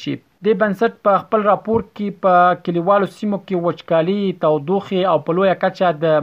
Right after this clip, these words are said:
ملخانو د خپرېدو له امله د حاصلاتو کمښت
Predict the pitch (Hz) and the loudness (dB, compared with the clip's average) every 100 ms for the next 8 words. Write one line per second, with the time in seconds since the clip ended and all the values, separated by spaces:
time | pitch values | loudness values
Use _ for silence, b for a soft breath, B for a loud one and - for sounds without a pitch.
0 | 147 139 - 180 180 175 151 151 - - | 0 -2 0 0 0 -2 -2 -2 -2 -4
1 | 147 143 180 160 156 180 170 b b b | -4 -4 0 0 2 2 0 b b b
2 | b - 143 143 143 - 170 185 151 151 | b -10 -4 -2 -2 -2 -2 -2 -4 -4
3 | 165 202 - | 0 -2 -4